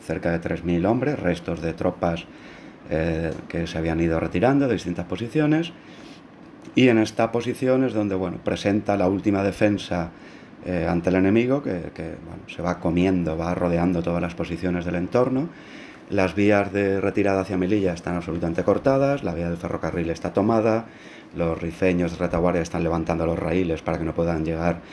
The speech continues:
ayuda ni puedan retroceder. Digamos que ha caído toda la comandancia de Melilla, mm, unas ciento treinta posiciones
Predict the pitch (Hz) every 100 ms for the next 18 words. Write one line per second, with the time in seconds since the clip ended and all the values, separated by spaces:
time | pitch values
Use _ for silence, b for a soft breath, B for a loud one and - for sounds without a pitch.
0 | B B - 85 98 90 80 80 85 85
1 | 80 85 82 80 104 127 139 151 B B
2 | B B B B - 90 95 101 104 -
3 | 101 101 101 107 90 78 - - - 98
4 | 90 87 85 87 87 90 95 117 139 160
5 | 202 - - 82 80 85 82 85 95 95
6 | 95 95 98 92 90 85 90 - 139 160
7 | 208